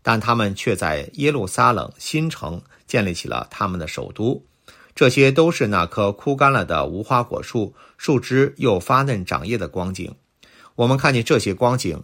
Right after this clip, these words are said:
就该知道主再来的日子近了。人正说平安稳妥的时候，灾祸忽然临到他们。贴前五章三节。世人都是渴望平安稳妥的，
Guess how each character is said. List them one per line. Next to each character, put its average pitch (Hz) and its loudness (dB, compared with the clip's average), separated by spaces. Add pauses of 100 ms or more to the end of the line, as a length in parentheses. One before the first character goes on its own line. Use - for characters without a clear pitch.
就 113 2
该 107 0
知 101 -6
道 87 -2
主 85 -6
再 107 -2
来 76 -4
的 87 -6
日 107 -2
子 67 -8
近 95 -4
了。 64 -10 (1900)
人 123 6
正 135 4
说 120 8
平 110 -4
安 120 4
稳 101 -2
妥 131 -4
的 76 -4
时 - -10
候， 87 -4
灾 113 2
祸 90 0
忽 - -2
然 90 0
临 82 -6
到 90 -4
他 - -8
们。 80 -10 (280)
贴 117 0
前 90 -2
五 87 -10
章 85 -8
三 107 -4
节。 - -8 (680)
世 - 4
人 131 8
都 143 4
是 120 2
渴 98 0
望 101 4
平 107 -6
安 117 0
稳 104 -4
妥 76 -4
的， - -6